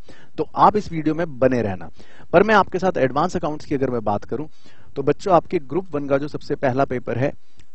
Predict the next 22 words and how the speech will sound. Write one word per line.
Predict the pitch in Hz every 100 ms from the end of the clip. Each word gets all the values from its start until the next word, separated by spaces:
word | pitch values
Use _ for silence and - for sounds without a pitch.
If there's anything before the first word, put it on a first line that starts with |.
| 147
एडवांस | 143 127 160 170
अकाउंटिंग, | 139 120 117 147 156 - - -
ये | 120 117 180
है | 143 131 147 -
हंड्रेड | 143 135 147 143
मार्क्स | 117 87 -
का। | - - - - - -
और | 120
जैसा | 127 139 175
कि | 185
आप | 190 151
जानते | 131 123 120
हैं | 139 156
कि | 160
इस | 151 151
नए | 127 120 156
पैटर्न | - 110 120 131
के | 131
अंदर | 127 110 104 123 - - -
सेवेंटी | - 156 143 151 151 196
और | 160
थर्टी | - 143 135 165 131